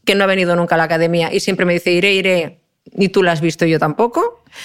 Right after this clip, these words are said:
Y la segunda es que Mamen Márquez, vocal coach, nuestra coach vocal, está trabajando con Antonio Banderas en Company.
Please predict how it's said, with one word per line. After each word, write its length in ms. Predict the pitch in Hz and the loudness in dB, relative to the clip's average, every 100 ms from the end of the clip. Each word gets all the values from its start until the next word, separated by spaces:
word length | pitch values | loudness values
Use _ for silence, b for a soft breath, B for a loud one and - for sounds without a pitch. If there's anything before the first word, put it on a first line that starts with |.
| B B B B B B B _ _ | B B B B B B B _ _
Y 120 | 233 | 0
la 120 | 220 220 | 2 2
segunda 480 | 233 226 294 262 | 2 2 2 2
es 300 | 208 180 175 | 2 0 -4
que 180 | - 202 | -2 0
Mamen 360 | 202 240 294 247 | 2 0 0 0
Márquez, 460 | 208 185 185 170 175 | 0 0 -2 -2 0
vocal 400 | 180 180 165 165 | -2 0 -2 0
coach, 440 | 208 180 226 - | 0 0 -2 -4
nuestra 560 | 180 175 - 302 160 165 | -4 -2 -4 -2 -2 -2
coach 280 | 202 254 - | -2 -2 -4
vocal, 420 | - 175 165 185 | -6 -2 -2 -2
está 240 | 226 - 254 | -6 -6 -4
trabajando 480 | 262 233 269 269 233 | -2 -2 -2 -2 0
con 140 | 208 | 0
Antonio 460 | 196 202 269 294 254 | 0 0 0 0 0
Banderas 840 | 185 180 202 294 277 - - - _ _ _ _ _ | 0 0 0 0 -2 -6 -12 -16 _ _ _ _ _
en 220 | 202 190 | 0 0
Company. 640 | 196 294 254 185 165 151 | 0 0 0 -2 -2 -6